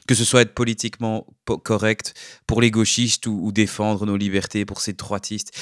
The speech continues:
ils se foutent complètement de moi et de mes opinions. Manu casse son verre sur le sod. Il a, ah non, Manu casse son verre.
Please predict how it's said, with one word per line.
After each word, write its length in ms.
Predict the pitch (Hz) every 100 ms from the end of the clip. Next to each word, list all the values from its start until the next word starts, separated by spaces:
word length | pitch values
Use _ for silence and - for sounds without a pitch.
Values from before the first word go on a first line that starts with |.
| -
ils 80 | -
se 100 | 123
foutent 200 | 113 -
complètement 560 | - 117 110 101 104 101
de 40 |
moi 300 | 95 92 90 -
et 80 | 98
de 60 |
mes 180 | 95 92
opinions. 400 | 95 92 90 90 - _ _ _ _ _ _ _ _ -
Manu 220 | 113 113
casse 240 | - 104
son 140 | - 98
verre 200 | 98 90
sur 140 | -
le 80 | 90
sod. 320 | - 90 87 90 _ - - _ -
Il 100 | 110
a, 80 | 117 _ _ _
ah 100 | -
non, 100 | 98 - _ -
Manu 220 | 113 117
casse 240 | 127 107
son 160 | - 95
verre. 360 | 90 90 85